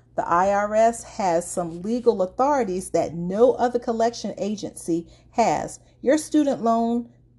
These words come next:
the student loan people, Sallie Mae can't do that, or Navient, or whoever Sallie Mae is now. Um, if you have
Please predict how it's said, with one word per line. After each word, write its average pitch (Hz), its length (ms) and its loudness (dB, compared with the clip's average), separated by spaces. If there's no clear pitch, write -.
the 190 120 -6
student 262 360 -2
loan 240 260 0
people, 240 260 -4
Sallie 247 400 2
Mae 240 180 2
can't 233 320 -4
do 220 180 -2
that, 202 260 -2
or 180 80 0
Navient, 208 640 0
or 185 80 -4
whoever 208 680 -2
Sallie 208 420 0
Mae 202 220 -4
is 202 200 -6
now. 202 420 -4
Um, 196 420 2
if 233 220 0
you 247 320 0
have 220 540 0